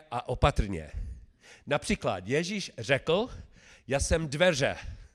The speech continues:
Nebyl dřevo, neměl kliku,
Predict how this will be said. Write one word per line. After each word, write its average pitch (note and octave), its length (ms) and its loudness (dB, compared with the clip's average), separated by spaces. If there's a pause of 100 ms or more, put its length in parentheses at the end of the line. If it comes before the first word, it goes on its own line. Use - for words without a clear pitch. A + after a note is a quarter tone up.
(1800)
Nebyl C#3+ 500 2 (480)
dřevo, C3+ 560 -2 (600)
neměl B2 480 -2 (180)
kliku, F#3+ 580 -2